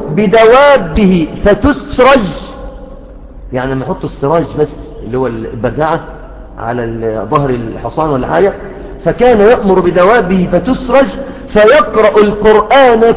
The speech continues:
كله قبل أن تسرج"، يعني ربنا سهل له قراءة القرآن. وكان كما قلت لك تتمنى أو تنزل الطيور تسمع قراءة،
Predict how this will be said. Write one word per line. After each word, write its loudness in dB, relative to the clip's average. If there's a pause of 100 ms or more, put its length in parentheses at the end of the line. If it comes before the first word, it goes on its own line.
(100)
كله 4
قبل 2
أن 2
تسرج"، 0 (1040)
يعني -4
ربنا -2
سهل -2
له -2 (300)
قراءة -2
القرآن. -8 (140)
وكان -4
كما -4
قلت -8
لك -2 (440)
تتمنى -2
أو 0
تنزل 0
الطيور -4
تسمع -2 (800)
قراءة، -2